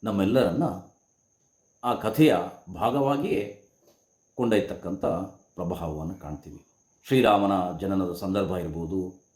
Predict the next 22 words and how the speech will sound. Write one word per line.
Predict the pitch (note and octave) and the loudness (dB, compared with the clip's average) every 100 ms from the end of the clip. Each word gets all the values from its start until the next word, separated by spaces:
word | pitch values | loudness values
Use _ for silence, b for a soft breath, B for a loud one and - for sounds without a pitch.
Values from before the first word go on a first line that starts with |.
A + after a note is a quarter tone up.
| _ _ _ _ _ _ _ _ _ A#2+ | _ _ _ _ _ _ _ _ _ -2
ಮಹರ್ಷಿ | B2 D#3 F3+ A#2 | 0 2 4 4
ವಿಶ್ವಾಮಿತ್ರ | B2 B2 - C#3+ B2+ B2 | 2 -2 2 2 2 -2
ಜೊತೆಗಿನ | G2 G2 G#2+ G#2 G2 | -6 -6 -4 -4 -4
ಕಾಡಿನ | F#2+ G2 F#2 | -4 -4 -4
ಪ್ರಯಾಣ | E2 E2+ A2 A#2 | -6 -6 -4 -4
ಇರ್ಬೋದು, | E2 E2+ D#2+ D#2+ _ _ _ _ _ _ _ _ _ _ - | -4 -8 -8 -12 _ _ _ _ _ _ _ _ _ _ -2
ಪ್ರತಿಯೊಂದು | B2+ B2+ G#2 G2 | 0 2 2 0
ಪ್ರದೇಶ, | G2 F#2+ G2+ - F2+ E2+ E2 E2 | -2 0 2 2 -2 -2 -4 -4
ನದಿ, | G#2 G2 F2 F2 | -2 0 0 -2
ಪರ್ವತಗಳ | G2+ G#2 G2 - E2+ E2+ | -4 -4 -2 -4 -4 -4
ಇತಿಹಾಸದ | E2 E2 G#2+ G2+ F#2+ F#2 | -4 -6 -4 -4 -4 -6
ವರ್ಣನೆ | E2+ E2+ C3 G#2 | -4 -4 -2 -2
ಇರ್ಬೋದು, | D#2+ D#2+ D#2 E2 - _ _ _ _ _ _ _ _ _ _ _ _ _ _ _ - | -4 -6 -8 -10 -16 _ _ _ _ _ _ _ _ _ _ _ _ _ _ _ 0
ಹಾಗೆ | F#3+ D3 | 4 6
ಬೇರೆ | D3 F#3 | 6 6
ಬೇರೆ | G#3 E3+ - - | 4 4 0 -4
ಸಂದರ್ಭಗಳ | A2 A2+ A2+ G#2 A2 | -2 0 2 0 0
ವಿವರಣೆಯನ್ನು | F#2 F2+ F#2+ A2 G2+ F2 | -2 -2 0 0 0 -2
ಕೊಡಬೇಕಾದ್ರೆ | - F#2+ A2 - E2+ E2 E2+ - _ _ _ _ _ _ _ _ - | -8 -10 -10 -10 -12 -12 -16 -20 _ _ _ _ _ _ _ _ -4
ಸಂಪೂರ್ಣ | C3 E3 A3 B3+ A#3+ - | 0 2 4 6 6 4
ಸಮಗ್ರ | A2 C#3 F#3+ F3 | 2 0 0 0
ಚಿತ್ರಣವನ್ನ | - - - G#2 F#2+ | 0 -4 -6 -6 -4